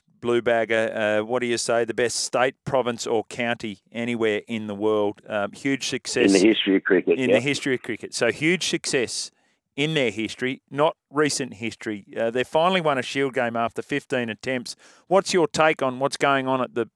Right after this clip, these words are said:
Speaker 1: the Baggy Blues, Whit?
Speaker 2: Yeah, look, as that unfolded over the last sort of couple of seasons, that the boys weren't winning.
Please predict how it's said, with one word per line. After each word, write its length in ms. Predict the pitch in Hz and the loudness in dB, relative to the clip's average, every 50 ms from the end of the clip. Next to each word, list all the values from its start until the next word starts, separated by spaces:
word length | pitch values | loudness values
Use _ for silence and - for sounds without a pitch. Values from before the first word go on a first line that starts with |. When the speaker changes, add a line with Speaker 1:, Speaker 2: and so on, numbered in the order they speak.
| _ _ - | _ _ -12
Speaker 1:
the 80 | - 113 | -6 0
Baggy 320 | 107 131 135 127 117 117 | 2 4 4 4 2 -2
Blues, 360 | 101 - 120 117 113 104 - 107 | -2 2 2 2 2 2 0 -2
Whit? 200 | 117 127 - _ _ _ _ _ _ _ _ _ _ _ _ _ _ _ _ _ _ _ _ _ _ _ _ _ _ _ _ _ _ _ _ _ _ - - _ _ _ _ _ _ _ _ _ _ _ _ _ _ _ | -2 -2 -2 _ _ _ _ _ _ _ _ _ _ _ _ _ _ _ _ _ _ _ _ _ _ _ _ _ _ _ _ _ _ _ _ _ _ -20 -20 _ _ _ _ _ _ _ _ _ _ _ _ _ _ _
Speaker 2:
Yeah, 420 | - 95 117 123 123 120 104 92 92 | 2 4 6 8 8 8 6 6 6
look, 260 | 101 110 101 - - | 6 4 2 2 2
as 200 | 117 120 120 113 - 85 | 2 2 2 2 2 0
that 180 | 104 98 101 - _ _ - - | 0 0 -2 -4 _ _ -8 -2
unfolded 760 | 98 98 90 87 - - - 95 98 98 98 95 92 92 87 | -2 -2 -2 -4 -6 -2 2 2 2 2 2 0 -4 -4 -2
over 280 | 92 90 90 90 82 80 | -2 -2 -2 -4 -6 -6
the 80 | 90 | -8
last 380 | 90 90 87 87 87 82 - - | -6 -4 -4 -2 -4 -4 -8 -10
sort 120 | - 90 82 | -12 -12 -12
of 120 | 78 _ | -10 _
couple 240 | - 92 - - 87 | -8 -8 -8 -8 -12
of 80 | 87 - - | -14 -12 -10
seasons, 460 | 90 87 92 95 95 85 87 80 73 - | -8 -8 -6 -8 -8 -10 -12 -14 -10 -10
that 120 | 87 73 | -12 -10
the 80 | - 80 | -10 -8
boys 360 | 69 85 85 85 85 80 - | -4 -2 0 0 0 -2 -2
weren't 280 | 82 87 87 87 85 78 | -4 -4 -4 -4 -4 -4
winning. 520 | 90 90 90 92 90 90 90 87 85 | -4 -4 -4 -4 -4 -4 -4 -6 -8